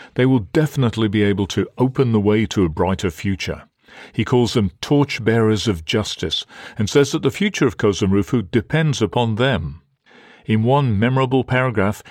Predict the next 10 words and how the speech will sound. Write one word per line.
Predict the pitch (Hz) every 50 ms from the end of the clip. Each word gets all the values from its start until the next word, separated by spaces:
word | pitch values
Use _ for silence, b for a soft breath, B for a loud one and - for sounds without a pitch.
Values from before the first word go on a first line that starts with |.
| B B
he | - 107 95
gives | - 123 107 95 87
very | 90 87 85 107 107 117 120 120 123 123 123
clear | - - - - 127 127 131 127 131 -
and | - 113 98 92 -
concrete | - - - 139 123 - - - 156 156 139 - -
guidance | - 107 95 92 82 87 95 87 - -
to | - 101
young | 92 90 90 92 92 85
people. | - 90 80 73 - - - -